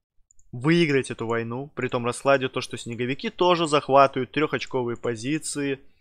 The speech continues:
у данной фракции. Каждый из фракций также имеет по одной пятиочковой позиции в центре. Только сейчас у снеговиков их две за счет того, что они контролируют еще и столицу Сант.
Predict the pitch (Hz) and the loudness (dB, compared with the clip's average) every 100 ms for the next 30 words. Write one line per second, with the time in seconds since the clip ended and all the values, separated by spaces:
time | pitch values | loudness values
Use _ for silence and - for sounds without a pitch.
0 | - - - 131 131 120 117 135 151 151 | -18 -14 -6 0 0 0 -4 4 4 4
1 | - - 139 127 - 151 143 120 127 117 | -6 -4 -2 -2 4 6 4 -4 -8 -6
2 | 135 127 - _ - - - _ - 156 | -10 -10 -10 _ -20 -20 -20 _ 2 6
3 | 147 - 123 - 135 117 127 131 139 123 | 6 4 -6 0 0 0 -6 -2 -2 -4
4 | - 131 127 131 143 127 - 127 131 123 | 2 4 4 2 -2 -2 -4 -4 -2 -2
5 | - 127 120 - 120 127 135 - 117 - | -2 -2 0 -2 -4 -4 -6 -6 -8 -10
6 | - _ - - 156 165 156 156 - _ | -20 _ -4 2 2 2 -4 -6 -8 _
7 | 135 - 127 - 127 127 - - _ _ | -4 -2 -10 -6 -8 -8 -16 -20 _ _
8 | - - - 139 135 127 127 123 123 123 | -20 -16 -12 -8 -6 -4 -4 -4 -6 -6
9 | 120 117 135 175 143 123 120 - 117 117 | -8 -4 0 0 -2 -6 -8 -6 -6 -6
10 | - 117 110 113 113 117 120 113 104 110 | -8 -12 -10 -12 -8 -6 -6 -8 -10 -10
11 | 123 117 113 107 - - - - - 131 | -8 -6 -8 -10 -16 -20 -20 -16 -6 -4
12 | 113 104 107 - 156 190 | -4 -10 -10 0 0 0